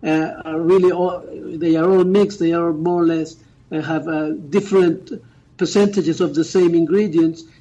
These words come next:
there is no point in trying to, to, uh, separate, uh, or, or to make distinctions between the, uh, black populations and the rest of the populations.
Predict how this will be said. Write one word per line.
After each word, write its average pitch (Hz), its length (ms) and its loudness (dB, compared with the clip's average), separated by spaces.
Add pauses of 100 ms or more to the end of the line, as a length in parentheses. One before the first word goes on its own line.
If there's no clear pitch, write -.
(140)
there 175 140 4
is 165 160 0
no 185 160 4
point 202 460 0
in 165 100 -4
trying 160 300 -4
to, 160 340 -2
to, 156 480 -4 (260)
uh, 170 140 -6
separate, 160 640 -4 (420)
uh, 156 420 -6
or, 156 180 -4
or 156 200 -2
to 175 140 -6
make 170 240 4
distinctions 165 680 0
between 151 360 -2
the, 147 380 -6 (120)
uh, 160 120 -8
black 185 440 0
populations 151 600 -6
and 151 100 -2
the 156 100 -4
rest 196 340 -4
of 143 100 -10
the 143 80 -12
populations. - 600 -20